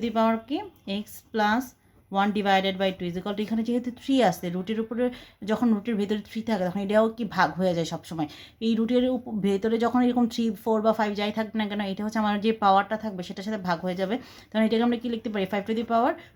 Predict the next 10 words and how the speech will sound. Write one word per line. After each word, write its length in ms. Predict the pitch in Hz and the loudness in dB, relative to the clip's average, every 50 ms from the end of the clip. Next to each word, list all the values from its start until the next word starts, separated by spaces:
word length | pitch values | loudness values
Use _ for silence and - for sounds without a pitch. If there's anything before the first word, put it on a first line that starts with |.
| _ _ | _ _
two 120 | 233 226 233 247 277 285 | -4 0 2 2 2 2
x 20 | - - 254 226 | 2 2 2 4
minus 400 | 214 208 202 202 202 208 226 226 226 220 202 196 | 4 4 2 0 0 -2 -2 -2 -2 -2 -2 0
one 100 | 208 214 202 208 | 0 0 -2 0
divided 400 | 190 196 190 185 185 190 190 185 190 | 2 4 4 4 4 2 0 -2 -2
by 80 | 247 294 285 - - | -2 -2 -2 -4 -10
three, 180 | - - 165 - - _ _ _ _ _ - | -12 -12 -12 -12 -14 _ _ _ _ _ -10
ঠিক 120 | - 247 262 285 | -4 0 0 2
আছে? 120 | 277 269 202 175 - - - - - - 208 | 2 2 -2 -4 -6 -12 -20 -10 -2 0 0
এখন 200 | 202 - - 285 | 2 4 4 6